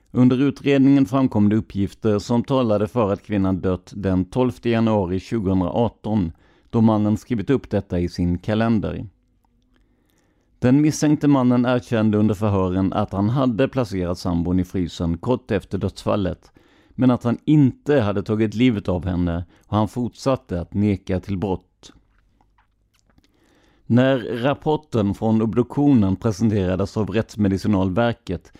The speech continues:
försvagades misstankarna om mord betydligt.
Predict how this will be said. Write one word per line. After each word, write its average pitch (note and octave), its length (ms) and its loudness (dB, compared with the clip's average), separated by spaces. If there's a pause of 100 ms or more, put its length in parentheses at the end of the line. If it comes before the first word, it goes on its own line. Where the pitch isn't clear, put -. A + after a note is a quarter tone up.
(220)
försvagades B2 720 0
misstankarna G2 640 -2
om G2 80 2
mord F2+ 300 -2
betydligt. E2 880 -6